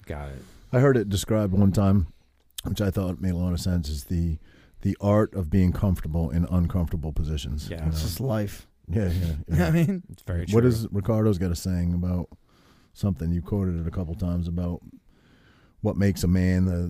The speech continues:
Speaker 2: the essence of being a man. I forget what it was. You've quoted it a few times in here.
Speaker 3: Have I?
Speaker 2: Yeah, yeah.
Speaker 3: Oh.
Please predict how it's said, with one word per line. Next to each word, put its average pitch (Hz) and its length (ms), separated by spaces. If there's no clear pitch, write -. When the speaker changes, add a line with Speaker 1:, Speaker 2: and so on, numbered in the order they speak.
Speaker 2:
the 87 300
essence 98 340
of 90 140
being 92 200
a 85 40
man. 90 380
I 90 100
forget 92 380
what 92 140
it 87 60
was. 90 220
You've 98 100
quoted 98 360
it 87 40
a 85 40
few 95 180
times 90 280
in 87 80
here. 90 180
Speaker 3:
Have 135 220
I? 160 180
Speaker 2:
Yeah, 82 80
yeah. 85 40
Speaker 3:
Oh. 139 160